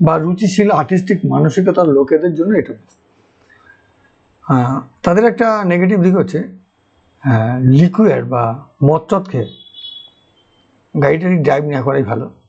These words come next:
সেক্ষেত্রে কিন্তু তাদের অনেক জরিমানা দিতে হতে পারে বা গাড়ি কিন্তু এই অ্যালকোহলজনিত কোনো কারণে বিপদের মধ্যে পড়তে পারে।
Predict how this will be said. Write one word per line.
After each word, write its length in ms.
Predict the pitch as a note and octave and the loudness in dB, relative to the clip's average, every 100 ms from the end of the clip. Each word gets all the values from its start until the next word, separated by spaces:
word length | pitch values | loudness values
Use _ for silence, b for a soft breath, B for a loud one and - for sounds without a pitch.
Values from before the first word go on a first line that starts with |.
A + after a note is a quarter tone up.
| _ _ _ | _ _ _
সেক্ষেত্রে 460 | - F#3 A3 F#3+ G3+ | -4 0 0 -2 -4
কিন্তু 220 | F3+ F#3 | -2 0
তাদের 260 | D3 E3+ | 2 2
অনেক 220 | D#3+ C3+ B2 | 0 -2 -2
জরিমানা 400 | C#3 D3 D#3+ D#3 | 0 2 2 2
দিতে 200 | D#3+ E3+ | 2 0
হতে 140 | G3+ | 0
পারে 140 | A#3 | 2
বা 200 | G3 C#3 | 2 0
গাড়ি 240 | B2+ A#2+ A#2+ | -4 -8 -8
কিন্তু 400 | C3 B2 A#3 C4 B B B B _ _ - C3+ | -14 0 0 0 B B B B _ _ -6 0
এই 180 | A2+ B2 - | 0 0 -2
অ্যালকোহলজনিত 800 | D3+ D3 F3 G#3 F#3+ F#3+ F#3+ F#3 | -2 0 0 2 2 0 2 0
কোনো 300 | F3+ D#3 C#3 | 0 -2 -2
কারণে 380 | B2+ B2+ G3+ A#3+ C#3 | -2 -2 -4 -4 -2
বিপদের 340 | C3+ C#3+ B2 | 0 0 -2
মধ্যে 220 | A#2+ F#3+ G#3+ | -4 -4 -2
পড়তে 240 | - A2+ | -6 -8
পারে। 140 | G#2 | -12